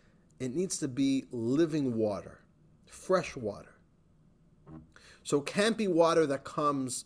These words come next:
from, it can't be stagnant water. It can't be water that's just sitting in a lake.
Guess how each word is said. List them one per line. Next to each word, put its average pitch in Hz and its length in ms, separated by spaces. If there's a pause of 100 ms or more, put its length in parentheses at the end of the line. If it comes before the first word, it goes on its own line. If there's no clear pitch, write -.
from, 135 640
it - 100
can't - 180
be 147 100
stagnant 120 680
water. 110 400 (280)
It - 100
can't 165 200
be 160 60
water 143 340
that's 127 160
just - 180
sitting 139 220
in 117 80
a 107 40
lake. 104 420